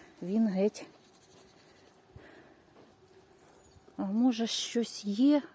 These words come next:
може щось є. Ну я не бачу теж. Оцей молоденький, ось о, маленький, він трохи відійшов.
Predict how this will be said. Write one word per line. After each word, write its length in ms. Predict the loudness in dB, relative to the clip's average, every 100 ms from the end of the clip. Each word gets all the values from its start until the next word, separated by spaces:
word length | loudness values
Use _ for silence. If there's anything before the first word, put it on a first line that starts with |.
| -6
може 300 | -2 -2 -2
щось 440 | -4 -4 -4 -6
є. 300 | -2 0 0 -2 -16 -20 -20 -20 -20 -20 -20 -20 -12
Ну 80 | -4
я 160 | -2 0
не 120 | 0
бачу 360 | 2 0 0 -6
теж. 340 | -8 -8 -8 -14 -18 -20 -20 -20 -20 -20 -20 -20 _ -20 -20 -20 -20 -6
Оцей 340 | -4 6 10 12
молоденький, 800 | 12 10 8 8 8 4 4
ось 280 | 4 2 -2
о, 160 | -6 -8 -10 -18 -12
маленький, 680 | -4 -2 0 0 -2 -6 -8
він 220 | -6 -6 -8 _ _ _ _ _ -20 _ _ _ _ _ _ _ -8
трохи 360 | -4 -4 -4
відійшов. 680 | -4 -4 -6 -6 -8 -8